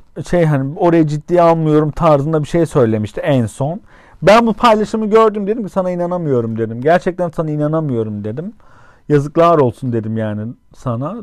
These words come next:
Orada, o da dedi ki ben oraya işte şey hani oraya, oraya ciddiye almadığımı sana kaç kere söyleyeceğim tarzında bir şey dedi ve ben cevap vermedim.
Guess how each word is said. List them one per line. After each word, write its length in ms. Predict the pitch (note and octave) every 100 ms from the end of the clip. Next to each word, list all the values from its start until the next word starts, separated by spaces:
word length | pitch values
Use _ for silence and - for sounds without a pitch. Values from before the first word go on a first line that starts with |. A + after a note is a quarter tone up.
| A#3+
Orada, 400 | F#3+ F3 E3+ F3+
o 180 | F#3+ F3+
da 120 | F#3
dedi 160 | F#3+ G#3
ki 160 | F#3 E3+
ben 140 | F3
oraya 480 | D#3 D#3+ F3 G3 E3+
işte 480 | - - - E3+ E3
şey 300 | E3+ C#3+ A2+
hani 200 | C3 D3
oraya, 480 | D3 C#3+ D3 E3 - _ _ _ -
oraya 300 | D#3+ D#3+ D#3+
ciddiye 340 | C#3+ - D#3 D#3+
almadığımı 500 | D#3 D3+ C#3+ D#3 D3+
sana 200 | D3+ C#3
kaç 220 | D3+ -
kere 200 | C3 A#2+
söyleyeceğim 500 | C3 B2 B2 C3 B2+
tarzında 340 | C#3 C3 C3+
bir 60 | B2
şey 200 | D#3+ C#3
dedi 200 | D3+ E3+
ve 140 | D#3+
ben 160 | F3 F3
cevap 360 | D#3 F#3 G3
vermedim. 600 | C3+ C#3 A#2+ A2 G#2 D#3